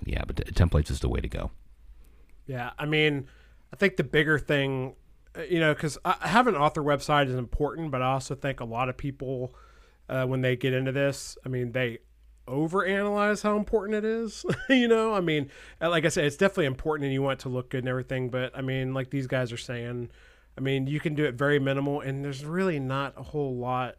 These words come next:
Speaker 2: that you ne-, I mean, if you're, i-, if you're not selling author services and doing all that stuff, if you just have an author website, you really, all you need is, like,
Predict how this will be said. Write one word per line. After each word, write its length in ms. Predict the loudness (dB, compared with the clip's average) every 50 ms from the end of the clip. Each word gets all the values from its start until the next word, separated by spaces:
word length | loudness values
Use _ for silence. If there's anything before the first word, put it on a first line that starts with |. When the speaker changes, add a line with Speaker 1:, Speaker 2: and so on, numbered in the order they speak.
| -14 -10
Speaker 2:
that 220 | -8 -8 -6 -6
you 180 | -6 -6 -6 -6
ne-, 120 | -6 -6
I 60 | -4 0
mean, 140 | 0 0
if 120 | 0 0 0
you're, 240 | 2 2 2 2 0 -6 -18 -20 -20 -20 -20 -20 -20 -20 -14 -10 -8
i-, 80 | -8 -4 -4
if 160 | -4 2 4
you're 100 | 6 6
not 220 | 6 4 2 0
selling 420 | -2 0 4 4 4 4 4 2 0
author 380 | -2 -2 -2 -2 -2 -4 -6
services 520 | -6 -4 -2 -2 0 0 -2 -2 -4 -4 -6
and 80 | -4
doing 140 | -2 -2 -2
all 60 | -2
that 80 | -2 -2
stuff, 180 | -4 -6 -6 -6
if 100 | -6 -8
you 100 | -8 -6
just 340 | -4 -2 -2 -2 0 0
have 120 | -2 -2 -2
an 80 | -4
author 300 | -6 -10 -10 -8 -8 -8
website, 440 | -6 -6 -8 -8 -8 -8 -8 -8 -8 -10
you 160 | -10 -10 -8
really, 440 | -6 -4 -4 -2 -2 -4 -4 -6 -8 -12 -20 -20 -20 -20 -20 -14 -4 2
all 140 | 4 4 4
you 180 | 4 4 2
need 260 | 2 2 2 2 2
is, 160 | 0 -2 -2 -2
like, 300 | -2 -2 -4 -6 -10